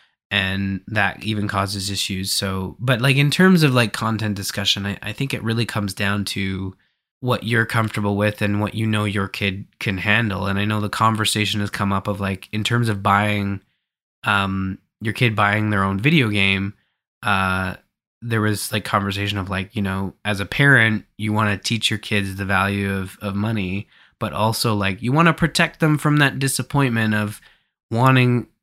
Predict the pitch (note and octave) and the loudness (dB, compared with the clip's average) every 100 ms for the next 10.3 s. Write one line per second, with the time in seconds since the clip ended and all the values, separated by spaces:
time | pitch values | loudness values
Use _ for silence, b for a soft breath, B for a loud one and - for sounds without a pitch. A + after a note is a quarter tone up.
0 | _ - A#2 D3 D#3+ C3+ A2 G2+ G2+ G2 | _ -6 2 4 4 4 2 2 0 0
1 | A2+ B2+ - B2 C#3 C#3 C3 B2 A#2+ A#2+ | 0 -4 -2 2 6 6 6 6 4 4
2 | G#2+ G2+ G2+ G2 G#2+ G#2 A2 A2 G#2+ G#2 | 4 2 2 0 0 0 0 2 2 0
3 | G2+ - G#2 G2 _ _ A2+ - G2+ G2 | -2 -2 -4 -4 _ _ -14 -6 -4 -4
4 | F#2+ - F#2+ G2 - G2 F#2 F#2+ F#2 F#2 | -6 -6 -4 -4 -4 -6 -4 -4 -6 -8
5 | - E2 E2+ E2 - _ _ _ _ _ | -10 -10 -8 -10 -14 _ _ _ _ _
6 | _ _ - F#2+ F#2 F2 B1+ - - G#2+ | _ _ -12 -8 -6 -6 -8 -12 -8 -4
7 | G2+ G2 - - G#2+ F#2+ - G#2+ G#2 - | -4 -4 -8 -8 -6 -4 -4 -6 -6 -6
8 | - G2+ G2 F#2+ F2+ - F2 G#2 F#2+ - | -2 0 0 -2 -6 -10 -6 -4 -4 -4
9 | A#2+ A#2+ G2 G2 F#2+ G2 F#2+ F#2 G2+ G2 | -2 -2 -2 -4 -4 -4 -6 -6 -4 -4
10 | G2 G2 | -4 -6